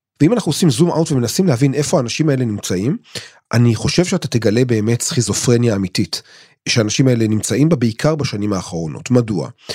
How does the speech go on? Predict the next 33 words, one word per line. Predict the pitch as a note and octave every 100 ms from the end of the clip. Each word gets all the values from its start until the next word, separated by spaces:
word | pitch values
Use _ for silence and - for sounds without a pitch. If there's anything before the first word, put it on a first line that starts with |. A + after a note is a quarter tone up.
| - - -
משום | - C3+
שכבר | - B2 A2+ - - A#2 A#2 A2 - -
אי | C#3
אפשר | C#3 C#3+
לשבת | A#2+ A#2+ A#2
על | A2
הגדר | G2 G2
יותר, | G2 F#2 F2
אתה | E2+
צריך | - B2+ B2
לבחור. | B2+ G#2 - A2 D#2 - _ - - - -
אתה | B2
צריך | D3 D#3+ D3+
לבחור | - C3+ C3+ A#2
האם | B2+ C3+
פניך | A#2 A#2+ G2+ A#2+ G2 -
מערבה, | G#2 E2+ F#2 G#2 A2+ D#3+
כלומר | E3+ A#2 G2 G2
לישראל, | G2 F#2 - F#2+ D#2 A2 F3+ B3+ -
השתלבות | A2+ - F#2 D#2+ B2+ - - -
עם | A#2 G#2 F#2
החברה | - G2+ F2+ G#2+
הישראלית, | G2+ - - F2 F#2+ E3+ E3+
הירושלמית, | G2+ F2+ - - B2+ E3+ A3+ B3+ - - - - - _
או | C3
שמא | - F#3+ F#3+ D#3+
דווקא | B2 B2+ - B2 A#2
פניך | - A#2+ A#2+
מזרחה, | A#2+ G#2 G#2+ C3+ C3 C3 A#2
אתה | A2
יודע, | A2+
חזרה, | A2 A#2+ A#2 G#2+ A2+ A2+ - _ -
אה, | A#2